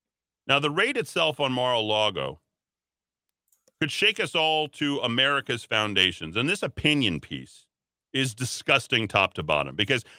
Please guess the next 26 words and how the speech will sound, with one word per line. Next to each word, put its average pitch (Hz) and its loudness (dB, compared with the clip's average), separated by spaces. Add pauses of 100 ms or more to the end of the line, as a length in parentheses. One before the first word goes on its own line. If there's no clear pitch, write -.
(120)
they 320 4
only 269 0
assume 208 -2
the 185 2
very 156 2
worst 127 -2
about 95 0
Donald 87 0
Trump. - -10 (2250)
But 170 2
the 208 2
intent 339 0
here, 101 0 (760)
I 165 -4
mean, 196 2
when 220 0
you 208 0
have 214 2 (120)
Alan 277 2
Dershowitz, 170 -2 (960)
as 147 4
you 214 0
mentioned 214 0
yesterday's 131 0
show, 92 2
Dowd, 69 -2